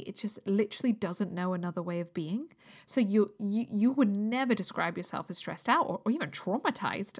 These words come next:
at all, but your body is. And it's just, you are so used to just doing life in this mode, and it can be very awkward.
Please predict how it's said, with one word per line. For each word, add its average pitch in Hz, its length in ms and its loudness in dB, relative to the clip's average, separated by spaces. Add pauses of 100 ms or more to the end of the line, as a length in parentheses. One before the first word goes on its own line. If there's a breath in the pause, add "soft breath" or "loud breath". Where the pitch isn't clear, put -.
at 185 140 -8
all, 214 380 2 (520 loud breath)
but - 160 -2
your 180 260 0 (160)
body 196 600 2 (140)
is. 208 560 2 (260 soft breath)
And 202 100 -2
it's - 160 -2
just, - 220 -2
you 233 300 2
are 208 80 2
so 180 540 2
used - 280 2
to 185 80 0
just 180 240 2
doing 170 240 -4
life 196 300 0
in 180 100 -2
this 180 200 0
mode, 202 440 0 (340 loud breath)
and 190 80 -2
it 180 80 -6
can 190 100 -4
be 180 80 -2
very 170 160 -4
awkward. 165 380 -8